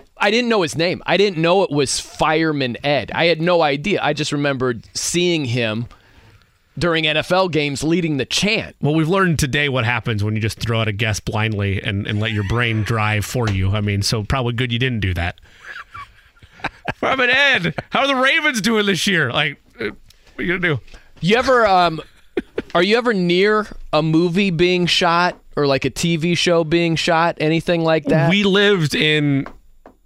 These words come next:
Speaker 2: Chicago, my wife and I did, for a year, and there would be some of, like, the, like, some scenes or, or shots for, like, Chicago Med or, or Chicago
Speaker 1: Oh,
Speaker 2: P D
Speaker 1: really?
Speaker 2: during that time. Um, but no, not, not a ton of crossover with that. Um,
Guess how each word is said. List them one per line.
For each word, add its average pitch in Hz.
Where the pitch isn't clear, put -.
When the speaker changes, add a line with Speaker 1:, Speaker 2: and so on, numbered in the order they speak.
Speaker 2:
Chicago, 147
my 131
wife 123
and 127
I 120
did, 120
for 113
a 113
year, 113
and 110
there 117
would 113
be 117
some 120
of, 110
like, 110
the, 104
like, 107
some 120
scenes 117
or, 107
or 104
shots 110
for, 127
like, 107
Chicago 110
Med 107
or, 107
or 110
Chicago 107
Speaker 1:
Oh, 113
Speaker 2:
P 123
D 117
Speaker 1:
really? 277
Speaker 2:
during 104
that 101
time. 98
Um, 107
but 127
no, 139
not, 143
not 147
a 143
ton 135
of 120
crossover 110
with 127
that. 131
Um, 107